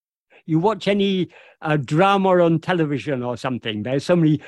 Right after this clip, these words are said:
uh, films that are classified as drama, there are so many, uh, soap operas that are classified as dramas. They are constant strife, constant problems.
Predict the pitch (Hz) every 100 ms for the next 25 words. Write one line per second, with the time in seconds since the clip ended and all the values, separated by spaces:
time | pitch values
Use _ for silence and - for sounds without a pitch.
0 | - 165 170 - - - - - - -
1 | 233 202 160 - 147 143 160 139 - 147
2 | 131 139 117 147 135 127 117 139 139 -
3 | 180 165 160 143 - - - _ - 147
4 | 135 - - - 208 196 185 170 - 156
5 | 113 143 131 165 147 127 147 139 135 117
6 | 143 143 123 120 120 - - 202 233 254
7 | 254 - _ - 254 285 285 - - 277
8 | 233 160 - - 170 123 - - 247 277
9 | - 277 220 - 180 143 127 101 101 -